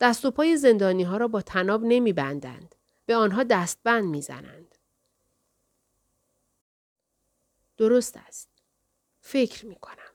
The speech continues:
مچ دست‌ها و پاهایم بسته است. در جای نمور و مرطوب هستم.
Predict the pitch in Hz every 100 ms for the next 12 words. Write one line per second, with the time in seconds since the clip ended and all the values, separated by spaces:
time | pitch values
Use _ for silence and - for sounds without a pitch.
0 | _ _ _ _ _ _ _ 214 214 226
1 | 202 180 180 202 208 202 185 160 185 214
2 | 185 160 - 190 185 175 - - _ _
3 | _ _ _ - 240 233 269 269 226 196
4 | 214 240 214 175 160 - 233 165 151 -
5 | 139